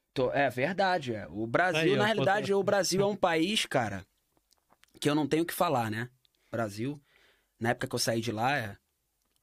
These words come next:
Speaker 1: não sei como tá agora, tem bastante tempo que eu não vou, mas eu creio que esteja da mesma forma, né?
Speaker 2: Como é que surgiu essa ideia de sair do Brasil, mano? Essa, essa ideia realmente de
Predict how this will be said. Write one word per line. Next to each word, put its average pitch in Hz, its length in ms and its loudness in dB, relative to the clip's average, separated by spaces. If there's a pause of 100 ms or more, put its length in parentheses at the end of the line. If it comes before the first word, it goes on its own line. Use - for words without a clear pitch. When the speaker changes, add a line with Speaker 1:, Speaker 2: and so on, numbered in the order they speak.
(960)
Speaker 1:
não 120 120 0
sei 139 160 2
como 151 220 2
tá 151 140 4
agora, 147 360 0
tem 123 140 -2
bastante 120 380 -2
tempo 139 160 -4
que - 60 -4
eu 135 40 0
não 151 100 0
vou, 135 180 0
mas 113 220 -2
eu 113 120 -6
creio 127 260 -8
que 147 120 -14
esteja 143 380 -6
da 151 100 -6
mesma 151 240 -6
forma, 135 420 -4
né? 113 40 -6
Speaker 2:
Como 170 140 -2
é 196 40 -4
que - 60 -8
surgiu 143 300 0
essa 131 180 -2
ideia 117 340 0
de 107 100 -12
sair 107 260 -6
do 107 80 -10
Brasil, 104 400 -8
mano? 110 240 -16
Essa, - 220 -10
essa 113 220 -8
ideia 127 220 0
realmente 120 400 -4
de 120 120 -10